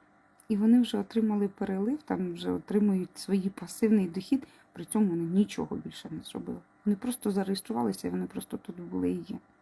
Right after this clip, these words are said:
А були люди, які прийшли виключно на пасив. От виключно.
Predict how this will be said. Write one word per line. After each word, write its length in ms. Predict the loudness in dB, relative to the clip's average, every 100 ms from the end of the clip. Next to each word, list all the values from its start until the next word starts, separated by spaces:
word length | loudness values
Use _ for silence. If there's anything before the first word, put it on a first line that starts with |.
| _ _ _ _ _ -20 -20 -4
А 80 | 0
були 280 | 6 6 6
люди, 280 | 4 0
які 220 | -2 0 0
прийшли 380 | 0 0 2
виключно 640 | 2 2 -4 -4 -6 -4 -2
на 160 | -2
пасив. 360 | -6 -10 -12 -16 -16 _ _ _ _ _
От 180 | -2 2
виключно. 640 | 4 4 0 -8 -8 -8